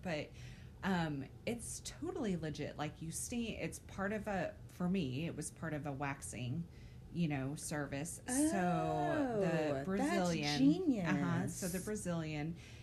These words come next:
Speaker 1: um, and it incorporated things both before and after the waxing. So before, it was a really good exfoliation service. It was, you know, kinda just making sure that surface area was prepped and,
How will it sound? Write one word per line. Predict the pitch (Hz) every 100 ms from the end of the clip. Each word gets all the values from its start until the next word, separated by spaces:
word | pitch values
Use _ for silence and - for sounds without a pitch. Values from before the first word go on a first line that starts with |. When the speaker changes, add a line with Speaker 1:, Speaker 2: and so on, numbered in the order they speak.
| -
Speaker 1:
um, | - 175 160 147 - -
and | 185
it | 165 -
incorporated | 190 - 185 185 180 180
things | 180 175 170
both | 165 165 -
before | 170 - 156 151 156 - -
and | 190 185
after | 240 - 147
the | 139
waxing. | 117 92 90 - 127 127
So | - 165 147 139 -
before, | 147 196 196 185
it | -
was | 151
a | 151
really | 147 139 135
good | 131
exfoliation | 117 - - 156 139 160 202 190 180
service. | - 180 175 170 165 -
It | -
was, | - 135 127 - - - - -
you | 202
know, | 170 170
kinda | 190 190 196
just | 185 -
making | 180 175 175
sure | 170 170 165
that | 160 151 139 - -
surface | - 165 131 160 - -
area | 160 156 156 156
was | 147 147
prepped | - - 214 208 -
and, | 170 151 147 143